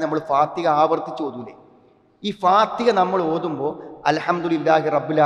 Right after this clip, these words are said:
ആലമീൻ എന്ന് പറയുമ്പോൾ അള്ളാഹ് നമുക്ക് മറുപടി പറയുന്നതാണ്.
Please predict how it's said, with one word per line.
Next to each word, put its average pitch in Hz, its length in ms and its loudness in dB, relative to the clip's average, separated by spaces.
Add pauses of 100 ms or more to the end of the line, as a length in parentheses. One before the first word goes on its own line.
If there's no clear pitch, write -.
ആലമീൻ 151 380 6
എന്ന് 165 220 6
പറയുമ്പോൾ 143 500 4 (240)
അള്ളാഹ് 156 240 -2
നമുക്ക് 156 260 -10
മറുപടി 143 380 -8
പറയുന്നതാണ്. 156 500 -4